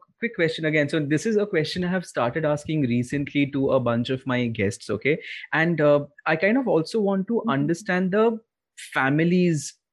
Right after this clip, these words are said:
Speaker 1: uh, side of the story, right? Because when you look at an artist or, uh, whoever in this case who's, who's probably become successful, I, you cannot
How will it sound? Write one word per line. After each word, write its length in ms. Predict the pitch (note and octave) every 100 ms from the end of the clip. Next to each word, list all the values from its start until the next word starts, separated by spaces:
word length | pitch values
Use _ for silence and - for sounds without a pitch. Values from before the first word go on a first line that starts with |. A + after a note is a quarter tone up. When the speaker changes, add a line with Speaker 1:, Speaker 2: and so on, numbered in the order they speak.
| -
Speaker 1:
uh, 240 | A#2+ A#2
side 340 | - C#3 C3+ C#3
of 120 | C3
the 80 | C3+
story, 420 | C3+ B2 G#2+ G#2+
right? 140 | B2
Because 300 | C3 C3 D3
when 100 | D3
you 80 | E3
look 220 | D#3 D3+
at 80 | F3+
an 120 | F3 C3
artist 500 | A#2+ - D3+ D3 D3
or, 280 | C3+ C3+
uh, 240 | C3 B2 B2+
whoever 300 | C3 B2+ C#3
in 120 | C3
this 160 | C3 -
case 260 | A#2 A#2
who's, 180 | B2+ A#2+ - - - -
who's 140 | C#3+
probably 240 | D3+ D3 D#3+
become 260 | D#3 D3+
successful, 560 | D3 C#3 D3 C#3+ D3 C#3+ -
I, 360 | C#3 D#3 D#3+ - _ -
you 140 | F3+
cannot 400 | F#3 F#3 A3+